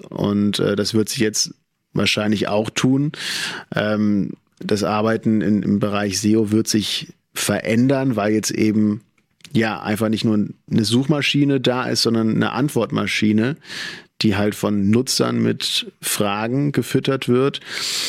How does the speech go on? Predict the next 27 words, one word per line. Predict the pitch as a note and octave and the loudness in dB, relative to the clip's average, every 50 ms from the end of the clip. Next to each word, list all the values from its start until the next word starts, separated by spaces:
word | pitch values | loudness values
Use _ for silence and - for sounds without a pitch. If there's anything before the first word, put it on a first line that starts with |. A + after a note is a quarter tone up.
| - - - - | -6 -8 -4 -4
Das | - G#2+ - | -4 0 0
heißt, | A2 A2 A2 | 0 0 0
ich | A#2 G2+ | 0 2
muss | - A#2 A#2+ - | 2 2 2 2
als | G#2 A2 - | 0 0 0
S | - A2 - - | 0 0 0 0
E | - - | 2 2
O | A#2 A2 | 2 2
eigentlich | G2+ A2+ G#2 - - | 2 0 0 0 2
umdenken | B2+ C3+ D3+ C#3+ C3 A#2+ A#2 A#2+ - - B2+ B2 | 2 2 2 2 2 2 0 0 0 -2 0 0
und | - A2+ A2 | 2 2 2
muss | A2 A2+ - - | 2 2 2 0
halt | A2+ G#2+ - - | -2 -2 -2 0
jetzt | - A#2+ A#2+ - - - - - _ _ | 0 0 0 0 -4 -6 -6 -8 _ _
sozusagen | B2 A2 G#2+ - - A2+ A2 A2 A2 G#2+ A2 A2 A2 A2 - - - - - - - - - _ _ _ - | 0 0 0 0 0 0 2 2 2 2 0 0 -2 -2 -4 -8 -10 -10 -8 -8 -10 -12 -14 _ _ _ 0
nicht | A#2 G#2+ - | 0 2 2
mehr | B2 A#2 A2 G#2 G2+ - - _ _ - - | 2 2 2 0 -4 -8 -14 _ _ -6 -2
gucken, | - B2+ - B2 A2 | -2 0 0 2 0
dass | A2 G2+ - | 0 0 2
meine | G#2 G#2 G#2+ G#2+ G#2 G#2+ | 0 2 2 2 2 2
Website | A2+ A2 - - A2 G#2+ - | 0 0 0 -2 -2 0 0
bestimmte | A2 - - A#2 A2 A2 G#2+ | -2 0 0 0 0 0 0
Keywords | - - C3+ C3 C3+ C3 B2+ - - | 2 2 2 2 2 0 0 0 -2
hat, | A#2+ B2+ - - - | -2 -2 -4 -4 -2
die | - A2+ G#2+ | 0 0 2
dann, | - A2 A2 G#2+ A2 G#2+ A2 A2 | 2 0 0 0 0 2 2 2
ähm, | - - A2 A2 G#2+ G#2+ G#2 G#2+ G#2+ G#2+ - | 2 0 0 0 0 2 0 0 0 -2 -6